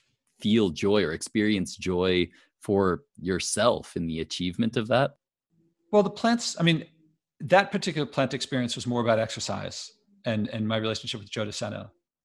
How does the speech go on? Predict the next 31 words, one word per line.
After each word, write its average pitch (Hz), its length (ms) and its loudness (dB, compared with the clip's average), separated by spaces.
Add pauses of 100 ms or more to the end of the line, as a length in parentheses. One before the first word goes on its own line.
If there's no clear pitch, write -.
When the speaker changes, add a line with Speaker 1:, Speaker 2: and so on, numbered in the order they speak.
(140)
Speaker 2:
founder 117 380 2
of 107 80 -4
the 107 60 -6
Spartan 110 320 -4
Race. 98 240 -10 (520)
I 139 100 0
knew 202 380 6
it's - 200 -2
not 214 120 2
hard, 120 360 4
Speaker 1:
Mm-hmm. - 300 -8 (160)
Speaker 2:
but 139 100 2
I, 135 60 6
I 139 200 2
hadn't 139 200 2
done 131 160 4
it. - 160 -8
So - 140 -10
it - 20 -10
was - 120 -8
really 151 160 0
just - 360 -8
starting 113 380 -6
myself. 107 580 -12
Speaker 1:
Right. 82 280 -4 (600)
Speaker 2:
I 139 60 2
knew 156 160 2
there 143 80 2
was 123 100 -2
something 110 260 -6
there. 104 360 -6